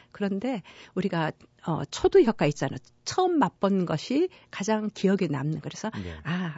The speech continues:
Speaker 1: 우리 전라도식으로 그냥 젓갈 세 가지 넣어서 그대로 맛보여주자 해가지고
Speaker 2: 음.
Speaker 1: 맛을 보여줬는데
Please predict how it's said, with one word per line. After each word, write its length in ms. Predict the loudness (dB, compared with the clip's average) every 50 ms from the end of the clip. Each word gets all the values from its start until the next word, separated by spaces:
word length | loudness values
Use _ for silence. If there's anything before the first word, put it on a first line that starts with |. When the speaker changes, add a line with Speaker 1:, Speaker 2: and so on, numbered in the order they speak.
| -10
Speaker 1:
우리 160 | -8 -8 -8
전라도식으로 800 | -6 -4 -2 0 0 0 0 0 -2 -4 -4 -8 -6 -6 -6 -4
그냥 320 | -4 -4 -4 -4 -6 -6 -10 -12 -18 -20 -20 _
젓갈 320 | -8 -8 -4 -2 -2 -4
세 160 | 0 0 0 0
가지 220 | 0 -2 -2 -2
넣어서 420 | -2 -2 -4 -6 -6 -6 -8 -8 -8 -10
그대로 460 | -6 -4 0 4 6 6 6 4 2
맛보여주자 760 | 0 -4 -6 -8 -6 -4 -2 0 0 -2 -4 -6 -8 -8 -8
해가지고 520 | -6 -6 -6 -6 -6 -6 -6 -6 -6 -6
Speaker 2:
음. 20 | -6 -8 -12 -18 -20 -20 _ -8
Speaker 1:
맛을 240 | -6 -4 -4 -4
보여줬는데 720 | -4 -2 -2 -2 0 -2 -2 -4 -4 -4 -4 -6 -6 -8 -8